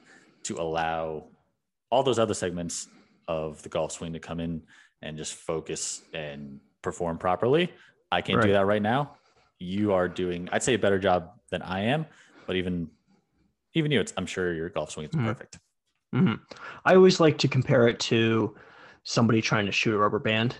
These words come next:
Speaker 2: You know, I can pull my rubber band a lot further back than you can.
Speaker 1: Exactly.
Speaker 2: You might be working with a heavier, bigger rubber band that has more tension, but if I'm able to pull that rubber band a lot further, I, I can probably shoot it further than you.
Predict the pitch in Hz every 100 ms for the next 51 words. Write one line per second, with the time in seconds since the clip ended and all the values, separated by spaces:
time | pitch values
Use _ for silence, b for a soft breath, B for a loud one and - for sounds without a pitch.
0 | - _ B B B B - 123 110 -
1 | 135 135 143 - 123 110 110 110 113 120
2 | 110 110 110 - - 113 107 107 - 98
3 | - - 107 107 - - - - - -
4 | - - 156 139 123 139 127 120 117 120
5 | 117 - 110 - 127 110 117 107 - 117
6 | 110 107 104 - - 139 113 110 117 117
7 | 160 175 B B B B - 113 120 107
8 | 110 107 123 113 - 131 117 110 123 131
9 | 117 117 - 110 104 104 104 110 120 123
10 | - 135 127 131 110 - 110 120 113 110
11 | 104 - 117 113 - - - - -